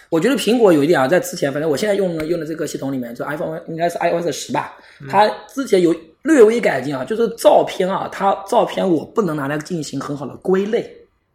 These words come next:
Speaker 1: 这就让我非常的头疼，是吧？我不知道这个 iPhone，呃，这个I O S十一不知道有没有太比较大的变化，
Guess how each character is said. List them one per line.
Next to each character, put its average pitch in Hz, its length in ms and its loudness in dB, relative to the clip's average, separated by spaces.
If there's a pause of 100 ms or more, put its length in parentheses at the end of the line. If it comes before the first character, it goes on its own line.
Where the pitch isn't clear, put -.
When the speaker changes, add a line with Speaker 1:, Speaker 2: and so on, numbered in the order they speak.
(340)
Speaker 1:
这 - 100 -8
就 208 80 2
让 175 160 2
我 139 220 -2
非 202 120 0
常 147 180 -4
的 127 300 -6
头 120 220 -4
疼， - 180 -12 (680)
是 - 80 -10
吧？ 123 200 -6 (320)
我 131 120 -4
不 127 80 -4
知 185 60 4
道 - 400 0
这 160 100 -8
个 156 60 -2
iPhone， 160 340 2 (120)
呃， 139 560 -4
这 156 80 -6
个 151 80 -2
I 135 160 -2
O 151 100 -2
S 143 240 -4
十 123 220 -10
一 123 80 -8
不 123 60 -16
知 139 60 -12
道 127 60 -6
有 127 100 -6
没 120 60 -10
有 123 80 -8
太 123 160 -14
比 120 140 -12
较 117 100 -12
大 - 140 -10
的 - 80 -10
变 - 180 -10
化， - 60 -20